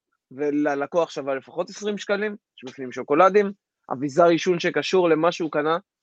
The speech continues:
באופן ישיר. זאת אומרת שאם הוא קנה משהו, שמישהו שמשתמש בשמן קנאביס, אז הוא יקבל אביזרים שקשורים לשמן קנאביס. אם מישהו קנה סיגריה אלקטרונית, והוא לא מתעסק עם קנאביס בכלל,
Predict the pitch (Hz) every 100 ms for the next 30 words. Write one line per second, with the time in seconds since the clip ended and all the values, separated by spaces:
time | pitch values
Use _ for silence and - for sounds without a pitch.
0 | _ _ _ - - 160 165 190 170 208
1 | 175 - - 135 143 147 165 170 156 156
2 | 151 156 165 160 - _ _ _ - 127
3 | 120 127 139 139 139 123 123 120 117 120
4 | - 127 123 120 - 208 196 185 185 180
5 | - - 147 120 127 131 117 117 113 -
6 | - - 123 - 170 180 170 160 156 147
7 | - _ _ _ 196 240 247 226 214 196
8 | 196 202 190 170 - 190 208 185 _ _
9 | _ _ _ 170 156 170 208 226 214 190
10 | - 208 214 175 160 202 214 208 226 240